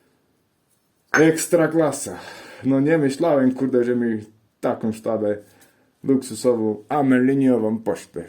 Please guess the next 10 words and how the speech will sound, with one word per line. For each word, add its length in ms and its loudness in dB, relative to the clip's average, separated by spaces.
wyś-, 260 -12
wyślesz, 640 -4
kurczę. 460 -10
Do 200 6
smarowania 720 0
włosów 440 2
na 120 0
pewno 300 0
się 200 -4
przyda. 580 4